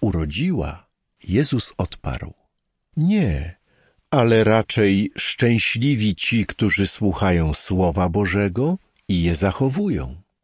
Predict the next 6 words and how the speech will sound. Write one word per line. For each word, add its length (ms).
Łukasza 540
jedenaście, 800
dwadzieścia 540
siedem 400
i 80
dwadzieścia 560